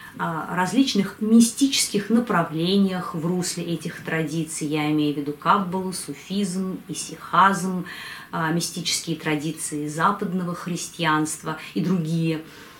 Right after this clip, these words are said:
И, конечно, у меня есть в планах сделать, э, серию выпусков, посвященную ушедшим религиям. Есть традиции, которые когда-то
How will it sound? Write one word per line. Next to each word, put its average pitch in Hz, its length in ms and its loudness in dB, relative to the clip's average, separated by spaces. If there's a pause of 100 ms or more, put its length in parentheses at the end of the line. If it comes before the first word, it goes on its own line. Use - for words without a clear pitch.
(100)
И, 226 120 4
конечно, 208 480 4
у 180 40 0
меня 180 320 2
есть 160 320 -4
в - 100 -16
планах 190 500 4
сделать, 156 680 -2
э, 165 400 -6
серию 160 420 0
выпусков, 226 640 0
посвященную 190 1200 -2 (120)
ушедшим 180 880 -2 (280)
религиям. 165 720 -2 (1080)
Есть 175 300 -2
традиции, 214 580 2
которые 180 420 0
когда-то 208 800 0